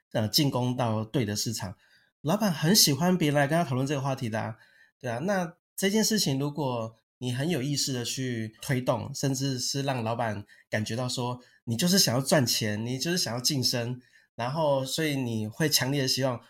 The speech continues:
公司成功，所以你才有办法晋升。那这件事情其实都是，呃，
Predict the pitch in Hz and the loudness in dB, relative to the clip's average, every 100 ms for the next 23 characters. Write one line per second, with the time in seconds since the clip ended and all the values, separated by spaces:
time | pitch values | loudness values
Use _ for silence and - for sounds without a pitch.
0 | _ _ 175 180 - 175 135 120 127 127 | _ _ 4 6 4 2 0 0 0 0
1 | 131 135 139 123 135 139 139 120 101 95 | -2 -4 -2 -2 -2 -2 -2 -2 -2 -2
2 | 135 110 107 110 - _ _ _ 190 190 | -2 -2 -2 -4 -8 _ _ _ -2 0
3 | 190 185 180 156 120 113 113 120 123 127 | 0 0 0 0 -2 -2 -2 -2 -2 -2
4 | 131 - 127 117 104 98 98 95 | -2 -2 -2 -2 -4 -6 -8 -10